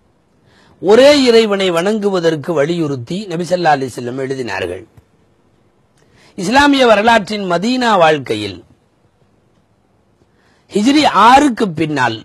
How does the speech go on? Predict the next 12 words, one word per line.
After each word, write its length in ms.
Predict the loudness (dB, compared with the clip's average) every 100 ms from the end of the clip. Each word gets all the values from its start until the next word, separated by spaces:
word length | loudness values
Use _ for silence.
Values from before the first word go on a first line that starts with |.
| _ _ _ _ _ _ _ _
அக்கம்பக்கத்து 760 | -6 0 2 2 2 0 0 0
நாடுகளின் 600 | 2 2 2 2 0 -2
அரசர்கள், 840 | 0 0 0 -2 0 0 0 -6 -12 _ 0
ஆளுநர்களுக்கெல்லாம் 1000 | 4 4 4 0 0 -2 -4 -4 -2 -2
நபி 220 | -4 -6 -6
ஸல்லல்லாஹு 260 | -2 0 0
அலைஹி 160 | -2 -4
வஸல்லம் 440 | -4 -2 -6 -8 -12
அழைப்பு 460 | -2 0 0 -2 -6
கொடுத்தார்கள். 680 | -6 -6 -4 -6 -6 -12 -16 _ _ _ _ _ _ _ _ _ _ _ _ _ _ _ -4
அந்த 220 | 0 4
அழைப்பில்தான் 960 | 6 6 4 0 -2 0 0 0 -2